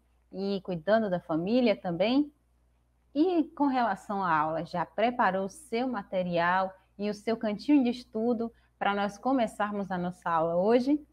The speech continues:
Se estiver tudo pronto, então vamos lá,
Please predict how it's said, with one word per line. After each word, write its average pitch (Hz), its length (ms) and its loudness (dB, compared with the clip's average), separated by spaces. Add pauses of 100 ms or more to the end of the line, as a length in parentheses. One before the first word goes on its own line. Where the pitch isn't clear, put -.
(460)
Se 359 40 -8
estiver 247 380 0
tudo 247 200 0
pronto, 254 680 0
então 196 440 -8
vamos 254 340 2
lá, 190 420 0